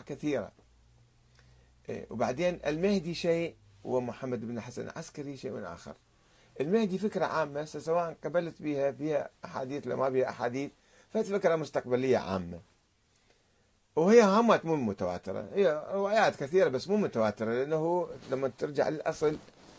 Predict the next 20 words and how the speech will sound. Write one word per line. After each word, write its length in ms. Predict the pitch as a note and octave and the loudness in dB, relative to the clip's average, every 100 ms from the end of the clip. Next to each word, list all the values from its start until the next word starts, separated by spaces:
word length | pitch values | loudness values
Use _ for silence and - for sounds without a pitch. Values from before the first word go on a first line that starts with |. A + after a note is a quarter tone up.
| - - | -16 -10
تشوفها 320 | B2 D#3 D3 | -8 -4 -2
مو 160 | D3+ G3+ | 0 0
صحيحة 480 | B2+ C3+ B2 G#2 | -2 -4 -6 -4
هواية، 440 | G2 F#2 G2 E2+ E2+ | -8 -4 -4 -4 -6
يعني، 280 | E2 F2 A#2 | -8 -6 0
ولا 260 | D3+ D#3+ | 2 2
بهالمعنى. 680 | B2+ A#2+ A#2 A2+ G2+ F2 F2 - - - - - - | 2 0 2 0 0 -4 -8 -12 -20 -20 -20 -14 2
المهدي 680 | C#3 D#3 G#3 A3 E3 G#3+ A3 A#2 - _ _ _ D3 | 2 4 2 4 2 2 2 0 -14 _ _ _ -2
الق-، 420 | D#3+ - E3 - | -2 2 0 2
يعني، 220 | C3+ E3+ | -2 -2
الحاكم 440 | D#3+ G3 A#3 A#3 | -4 0 0 2
العادل، 500 | G3+ E3 C#3+ G#2+ C3+ | 2 6 4 4 -2
هذا 200 | D#3+ B2+ | 0 0
هو 140 | G#2 G2 | 2 0
المهدي. 360 | F#2 E2+ - _ _ _ _ _ _ _ - | -2 -8 -16 _ _ _ _ _ _ _ 2
أي 120 | F#3 | 2
حاكم 400 | - E3+ - C3 | 4 2 2 -6
عادل 400 | - D#3 F3+ G#3 | -2 0 2 0
يسموه 380 | F#3+ D#3+ E3+ F#3+ | 0 -2 0 -2
حاكم 360 | D#3+ E3+ D#3 | 0 -4 -4